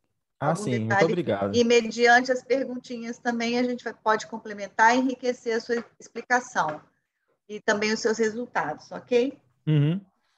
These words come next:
Speaker 2: Então,
Speaker 1: Desculpa
Speaker 2: obrigada
Speaker 1: aí ficar
Speaker 2: a você.
Speaker 1: meio, meio perdido, porque eu tava
Speaker 2: Não,
Speaker 1: pensando que ia ser outro
Speaker 2: tranquilo.
Speaker 1: formato.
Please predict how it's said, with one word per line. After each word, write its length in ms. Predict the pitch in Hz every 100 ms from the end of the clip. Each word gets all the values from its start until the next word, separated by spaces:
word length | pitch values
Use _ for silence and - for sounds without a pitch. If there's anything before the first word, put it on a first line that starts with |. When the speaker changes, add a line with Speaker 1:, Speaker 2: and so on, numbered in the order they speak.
| _ _
Speaker 2:
Então, 160 | 247 240
Speaker 1:
Desculpa 320 | 233 240 220
Speaker 2:
obrigada 320 | 208 233 254
Speaker 1:
aí 60 | 233
ficar 160 | 220
Speaker 2:
a 20 |
você. 40 | 151 156
Speaker 1:
meio, 640 | 160 165 160 156 131 113 -
meio 420 | 123 135 135 131 123
perdido, 600 | 143 131 117 120 127 127
porque 280 | 131 120 127
eu 40 |
tava 220 | 139 226
Speaker 2:
Não, 160 | 247 247
Speaker 1:
pensando 180 | - -
que 0 |
ia 100 | 247 277
ser 80 |
outro 120 | 269 320
Speaker 2:
tranquilo. 260 | 285 214
Speaker 1:
formato. 480 | 135 113 120 - -